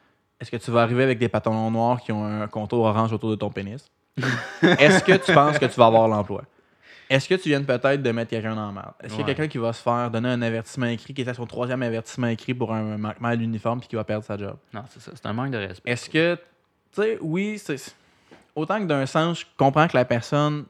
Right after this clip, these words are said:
Speaker 1: veuille faire ça, puis d'une certaine façon, euh, quitte à paraître, euh, selon toi, sûrement extrêmement gauchiste. Tout le monde est libre de faire ce qu'on veut, il y a juste des conséquences aux actions qu'on prend.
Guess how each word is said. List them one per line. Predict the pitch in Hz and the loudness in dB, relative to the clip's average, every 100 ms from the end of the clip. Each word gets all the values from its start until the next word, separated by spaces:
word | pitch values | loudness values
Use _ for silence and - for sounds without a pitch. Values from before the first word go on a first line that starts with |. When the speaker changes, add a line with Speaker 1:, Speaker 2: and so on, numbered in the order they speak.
| _ | _
Speaker 1:
veuille | 135 127 | -4 0
faire | 127 123 | 2 2
ça, | 123 170 | 0 -4
puis | 131 | -4
d'une | 117 117 | -8 -6
certaine | 117 139 147 | -4 -2 0
façon, | 131 117 147 156 160 - _ - | 2 2 2 2 0 -12 _ -10
euh, | 113 107 | -6 -6
quitte | - 120 | -8 -2
à | 113 | -2
paraître, | - 110 120 120 | 0 -2 -2 -4
euh, | 104 101 | -6 -8
selon | - 110 110 | -8 -8 -8
toi, | 110 120 | -8 -8
sûrement | - 110 120 | -6 -8 -6
extrêmement | 117 - - 123 127 127 | -10 -14 -6 -2 -2 0
gauchiste. | 120 120 - 170 | -2 -4 -6 -6
Tout | 175 | -4
le | |
monde | 240 165 | -2 -2
est | |
libre | 127 131 | -2 -2
de | |
faire | 120 127 | -2 -2
ce | 131 | -2
qu'on | 117 | -4
veut, | |
il | 139 | -4
y | |
a | |
juste | 135 | -4
des | 123 | -8
conséquences | 123 120 117 123 123 | -8 -10 -8 -8 -6
aux | |
actions | 110 - 117 | -8 -8 -10
qu'on | 113 107 | -8 -12
prend. | - 131 | -10 -12